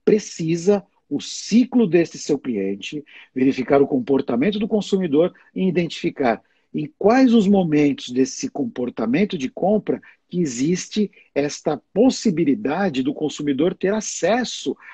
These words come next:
a este seu componente. Como eu falei, não adianta você colocar sabor na, na caixinha do seu iPhone, não adianta, porque ninguém vai lamber o iPhone.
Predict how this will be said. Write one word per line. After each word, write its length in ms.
a 140
este 320
seu 200
componente. 840
Como 240
eu 40
falei, 520
não 100
adianta 440
você 260
colocar 400
sabor 720
na, 880
na 180
caixinha 640
do 120
seu 340
iPhone, 480
não 100
adianta, 540
porque 140
ninguém 220
vai 100
lamber 420
o 60
iPhone. 380